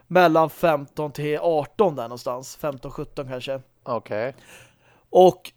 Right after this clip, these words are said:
Speaker 1: för er som inte har spelat den här, eh, serien, så det som händer i senare, vad s-, som man inte hann, hann, hann, liksom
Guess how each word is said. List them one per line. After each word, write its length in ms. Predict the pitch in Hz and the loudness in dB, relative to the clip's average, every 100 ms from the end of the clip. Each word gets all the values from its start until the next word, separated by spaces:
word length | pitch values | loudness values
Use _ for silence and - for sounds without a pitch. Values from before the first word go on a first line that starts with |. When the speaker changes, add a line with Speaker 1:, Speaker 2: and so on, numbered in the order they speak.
| - | -4
Speaker 1:
för 100 | 196 | 0
er 120 | 180 | 2
som 140 | 190 | 0
inte 160 | 185 190 | -2 -2
har 40 | |
spelat 360 | 170 170 151 147 | -2 -2 -2 -4
den 120 | 143 | -6
här, 420 | 143 135 135 127 | -2 -2 0 -2
eh, 300 | 127 120 117 - - _ - | -4 -6 -8 -12 -20 _ -14
serien, 460 | - 156 143 139 135 | -6 0 0 0 -4
så 520 | 165 156 151 156 - _ _ _ _ _ | -4 0 0 -2 -4 _ _ _ _ _
det 280 | 160 160 180 | -10 0 0
som 200 | 170 185 | 0 2
händer 220 | 185 175 | 2 2
i 60 | 180 | 0
senare, 580 | - 185 190 208 139 143 | -2 -2 0 0 0 0
vad 140 | 143 | -4
s-, 200 | - 156 | -8 -10
som 120 | 175 | -8
man 120 | 160 151 | -6 -6
inte 200 | 143 147 | -8 -10
hann, 200 | 156 156 | -8 -8
hann, 320 | 151 156 - 143 | -10 -12 -14 -16
hann, 180 | 151 151 | -16 -16
liksom 420 | 160 165 156 151 | -16 -12 -12 -14